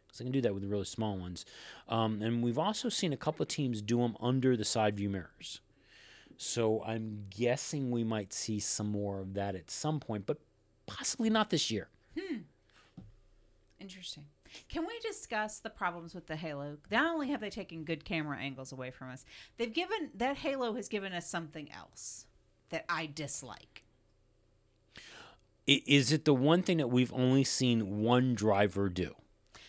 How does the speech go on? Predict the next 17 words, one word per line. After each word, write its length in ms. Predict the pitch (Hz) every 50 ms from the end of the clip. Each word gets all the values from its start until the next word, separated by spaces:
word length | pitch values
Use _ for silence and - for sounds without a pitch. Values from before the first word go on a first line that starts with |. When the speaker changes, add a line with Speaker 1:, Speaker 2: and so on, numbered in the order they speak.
| - _ _ -
Speaker 2:
Well, 220 | 226 240 240 233 233
yes, 200 | 208 208 190 -
Speaker 1:
So 140 | - 131 120
Speaker 2:
we 60 | 104
saw 180 | - 302 226
Speaker 1:
far. 80 | 220 285
Speaker 2:
him 100 | 262 226
do 120 | - -
it 100 | 196 -
twice. 680 | - - 185 147 - - - - - - - - - - _ _ _ _ -
Speaker 1:
No, 260 | 110 101 95 92 92
it 40 | 92
was 120 | 95 90 87
more 140 | 92 87 85
than 100 | 82 78
twice. 420 | - - - - - - - - - - - - _ _ -
Speaker 2:
Okay. 240 | 170 170 170 - -